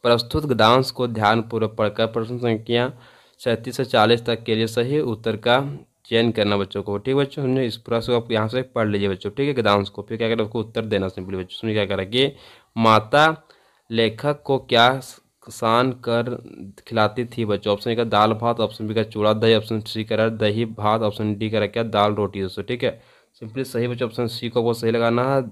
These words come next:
दही भात दोस्तों, ठीक है। चलते बच्चों नेक्स्ट क्या कह रहा है क्वेश्चन नंबर अड़तीस में आप, खाना खाने के बाद पिताजी लेखक से क्या कहते थे? ऑप्शन ए कह रहा है क्या, बैठ कर पढ़ो,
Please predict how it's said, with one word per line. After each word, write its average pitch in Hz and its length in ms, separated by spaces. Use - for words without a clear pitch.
दही 117 400
भात 101 260
दोस्तों, 95 340
ठीक 123 160
है। 123 80
चलते 117 320
बच्चों 120 160
नेक्स्ट 117 180
क्या 113 100
कह 104 40
रहा 104 60
है 104 80
क्वेश्चन 107 240
नंबर 107 160
अड़तीस 101 280
में 101 120
आप, 110 200
खाना 127 380
खाने 117 420
के 123 160
बाद 104 280
पिताजी 110 520
लेखक 113 440
से - 200
क्या 113 220
कहते 104 360
थे? - 160
ऑप्शन 98 260
ए 113 80
कह 110 120
रहा 110 80
है 98 60
क्या, 113 200
बैठ 101 340
कर 113 100
पढ़ो, 113 340